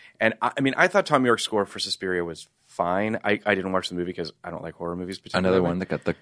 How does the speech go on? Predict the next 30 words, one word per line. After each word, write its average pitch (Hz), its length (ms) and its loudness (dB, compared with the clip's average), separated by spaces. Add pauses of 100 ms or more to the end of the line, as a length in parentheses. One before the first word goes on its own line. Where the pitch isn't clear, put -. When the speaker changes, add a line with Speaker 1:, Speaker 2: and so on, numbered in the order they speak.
(100)
Speaker 2:
huge 82 260 0
vinyl 71 400 0
release 76 400 -4
Speaker 1:
It 110 60 0
Speaker 2:
and 95 80 -2
Speaker 1:
did 90 60 -2
Speaker 2:
they 87 80 -4
Speaker 1:
get 87 60 -4
a 80 40 -4
Speaker 2:
pushed 82 140 -6
it, - 60 -6
Speaker 1:
big, 69 100 -6 (120)
Speaker 2:
yeah. - 120 -8
Speaker 1:
yeah. - 760 0
Um, 110 100 4
but 123 180 2
Phantom 139 300 2
Thread 147 180 6
is 104 100 0
one 101 120 0
of 98 40 -2
my 98 80 -2
favorite 98 280 -6
scores. - 360 -8
I 95 60 -10
Speaker 2:
Yeah. 95 100 -2
Speaker 1:
think 98 140 -2
that 98 180 0
it's 87 140 -8
an 85 60 -18